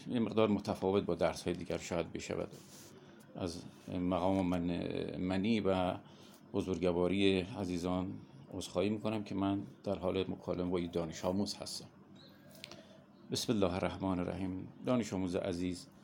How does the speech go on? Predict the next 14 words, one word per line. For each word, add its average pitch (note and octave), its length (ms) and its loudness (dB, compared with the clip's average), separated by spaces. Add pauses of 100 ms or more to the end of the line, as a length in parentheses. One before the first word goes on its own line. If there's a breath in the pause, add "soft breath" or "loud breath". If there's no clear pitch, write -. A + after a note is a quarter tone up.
(640 loud breath)
اه، F#2 560 0
آیا C3+ 220 4
شما C3 240 2
می‌دانید G#2 560 4
که - 180 -6
در F2+ 260 2 (100)
سوره F2 760 0 (600)
نحل G#2 460 -2
آیه F2+ 480 0
نود E2+ 240 -2
و F2 60 2
هفت - 520 -2 (1080 loud breath)
ما G2+ 180 4
می‌توانیم G2 800 2